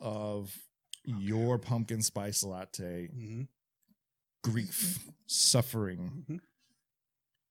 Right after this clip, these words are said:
Speaker 1: family trauma. These are the themes of the movie.
Speaker 2: Oh, yeah.
Speaker 1: So remember that we said best movie since Exorcist, the scariest movie since Exorcist.
Speaker 2: That's what the review said.
Speaker 1: This is not a horror film right off the bat.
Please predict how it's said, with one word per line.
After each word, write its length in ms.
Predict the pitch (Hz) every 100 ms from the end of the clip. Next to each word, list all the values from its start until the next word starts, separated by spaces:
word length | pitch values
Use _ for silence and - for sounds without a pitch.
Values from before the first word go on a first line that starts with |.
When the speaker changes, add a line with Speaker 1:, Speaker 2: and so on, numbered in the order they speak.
| _
Speaker 1:
family 720 | - - - 123 127 131 127
trauma. 720 | 120 - 131 113 101 98 90 85 _ _ _ _ _ _ _ _ _ _
These 520 | 139 110 123 135 131
are 80 | 135
the 120 | 127
themes 380 | 123 127 117 110
of 140 | 107 95
the 60 |
movie. 440 | 101 98 85 82 - -
Speaker 2:
Oh, 100 | 139
yeah. 140 | 196 175 -
Speaker 1:
So 140 | 131
remember 520 | 123 143 147 139 139
that 180 | 143 117
we 120 | 110
said 520 | 107 131 117 110 110 - _ _ _ _
best 220 | 151 156 165
movie 140 | 151
since 200 | 135 165
Exorcist, 720 | 160 - 170 170 180 170 -
the 80 | 131
scariest 340 | - 147 156
movie 180 | 160 151
since 240 | 143 165 156
Exorcist. 300 | 160 165 185
Speaker 2:
That's 120 | 202
what 40 |
the 80 | 220
review 260 | 226 226 226
said. 420 | 196 175 170 160 _ _ _ _ -
Speaker 1:
This 320 | 120 127 -
is 180 | 131 113
not 320 | 120 131 143
a 80 | 143
horror 260 | 127 127 120
film 540 | 117 110 107 104 104 - -
right 220 | 101 101
off 140 | 92 -
the 80 |
bat. 280 | 85 82 71